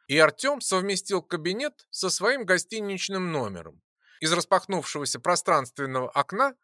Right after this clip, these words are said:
на него с удивлением посмотрел брат, но, узнав сюзерена, успокоился.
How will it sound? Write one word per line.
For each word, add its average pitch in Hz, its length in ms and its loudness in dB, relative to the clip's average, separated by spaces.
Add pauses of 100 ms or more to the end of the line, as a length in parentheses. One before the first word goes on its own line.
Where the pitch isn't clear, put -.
(300)
на 143 180 0
него 160 320 0
с - 100 -8
удивлением 170 560 -2
посмотрел 160 600 0
брат, 120 440 2 (600)
но, 123 180 0
узнав 165 500 2
сюзерена, 180 640 0
успокоился. 104 800 -4